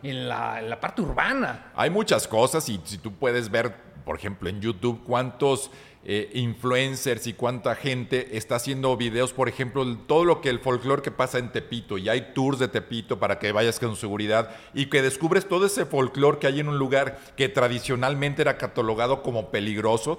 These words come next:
Speaker 2: Seguramente sigue siendo peligroso, pero ya hay tours guiados, los influencers están videando desde ahí, los youtuberos, entonces
Speaker 1: Es parte de la cultura
Speaker 2: eso,
Speaker 1: popular.
Speaker 2: eso da para mucho.
Speaker 1: Los nombres que le ponen, las tortas
Speaker 2: Sí.
Speaker 1: locas y los
Speaker 2: Sí,
Speaker 1: diseños que hacen
Speaker 2: sí,
Speaker 1: en
Speaker 2: sí,
Speaker 1: los
Speaker 2: sí.
Speaker 1: rótulos y los negocios de México,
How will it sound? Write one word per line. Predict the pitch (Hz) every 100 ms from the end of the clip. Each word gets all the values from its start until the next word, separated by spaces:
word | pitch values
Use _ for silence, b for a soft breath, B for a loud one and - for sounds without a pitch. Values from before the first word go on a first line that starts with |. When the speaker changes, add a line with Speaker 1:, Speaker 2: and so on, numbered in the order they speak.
| B
Speaker 2:
Seguramente | - 143 151 165 160 147 131
sigue | 135 113
siendo | 123 139 151
peligroso, | 185 175 165 160 170 -
pero | 110 113
ya | 123 127
hay | 120 143
tours | 147 147 127
guiados, | 113 123 135 135 135 135 127 B B -
los | 135 135
influencers | 135 123 139 143 151 131
están | - 135 131
videando | 127 127 131 120
desde | 120 110
ahí, | 120 127 131 135 B B
los | 101 110 101
youtuberos, | 120 139 127 139 139 139 135
entonces | 120 139 143 156
Speaker 1:
Es |
parte | 226 247 247
de | 220
la | 185
cultura | 156 139 190 208
Speaker 2:
eso, | 185 - 226
Speaker 1:
popular. | 233 139 180 156 165
Speaker 2:
eso | 208 202
da | 202 -
para | - 117
mucho. | 131 160
Speaker 1:
Los | 143 147 156
nombres | 190 240 226 185
que | 170
le | 143
ponen, | - 202 208
las | 151 -
tortas | 170 143 110 113
Speaker 2:
Sí. | 117
Speaker 1:
locas | 151 170 185 - 170 160
y |
los | 156 156
Speaker 2:
Sí, |
Speaker 1:
diseños | 165 165 160 180 -
que |
hacen | 156 180 143
Speaker 2:
sí, | 135 147 139
Speaker 1:
en |
Speaker 2:
sí, | 147
Speaker 1:
los | 151
Speaker 2:
sí. | 147
Speaker 1:
rótulos | 165 185 185 190 180 175
y |
los | 143 127
negocios | 131 143 180 180 165
de | 127
México, | 131 151 175 165 185